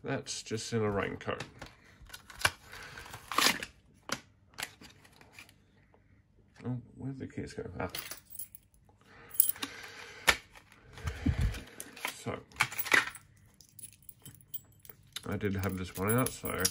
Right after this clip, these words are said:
I can't do it completely blind. So this is the bitting.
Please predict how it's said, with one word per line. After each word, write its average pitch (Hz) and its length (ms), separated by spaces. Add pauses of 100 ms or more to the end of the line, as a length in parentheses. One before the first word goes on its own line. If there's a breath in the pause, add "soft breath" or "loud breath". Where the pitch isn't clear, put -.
(180)
I - 80
can't - 540 (480)
do 123 100
it - 100
completely 131 440
blind. 147 640 (840 loud breath)
So - 80
this 90 220
is 95 140
the - 100 (180)
bitting. 135 580